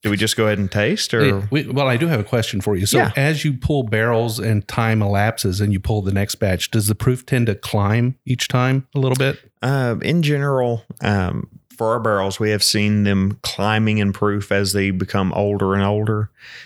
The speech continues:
Speaker 1: Um, but that's just a very much a generalization. If I were to take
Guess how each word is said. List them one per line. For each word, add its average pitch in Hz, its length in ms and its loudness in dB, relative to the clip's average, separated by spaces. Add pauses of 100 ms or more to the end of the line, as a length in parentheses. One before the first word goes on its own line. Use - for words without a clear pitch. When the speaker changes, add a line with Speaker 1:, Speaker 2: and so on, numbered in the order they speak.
(180)
Speaker 1:
Um, 92 640 0
but 101 140 -2
that's 110 220 0
just 107 160 0
a 104 240 -2
very 110 220 0
much 104 240 0
a - 20 -6
generalization. 92 960 -2 (560)
If - 160 -6
I 117 120 0
were 117 180 0
to 104 100 -2
take 107 520 -2